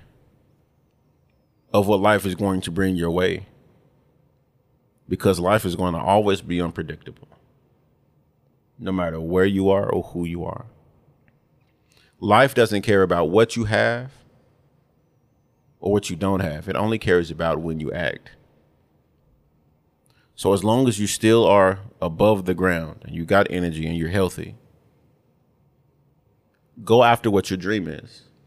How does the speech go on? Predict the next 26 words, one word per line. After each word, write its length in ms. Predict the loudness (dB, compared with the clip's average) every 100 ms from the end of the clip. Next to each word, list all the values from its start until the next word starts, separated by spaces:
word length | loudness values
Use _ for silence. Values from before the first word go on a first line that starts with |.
| _ _
regardless 500 | -12 -2 0 2 -2
of 80 | -2
what 180 | -2
anybody 400 | -2 -4 -6 -10
says. 460 | -12 -14 -16 -20 -20 _ _ _ _ _ _ _ _ _ _ _ _ _ _ _ _ _ _
At 120 | -4 0
the 80 |
end 140 | 2 2
of 80 | 2
the 100 | 4
day, 340 | 4 2 -2
your 260 | -4 2 4
life 600 | 4 2 2 -2 -14 -14 -2
is 640 | 0 2 0 -2 -6 -10
yours 600 | -6 0 2 2 0 -4 -12 -20 _ _ -16 -14
to 140 | -8 -4
live. 360 | -2 -2 -2 -10 _ _ _ _ _ _ _ _ _ _ _ _ _ _ _ _ _ _ _ _ _ _ -8
So 200 | -2 0
be 160 | 0
happy 500 | 2 2 0 -6 -12 _ _ _ _ _ _ _ _
with 160 | -6 -4
the 60 |
path 400 | 0 2 2 0 -4
that 180 | -6 -6
you 80 | -8
choose. 520 | -6 -8 -8 -18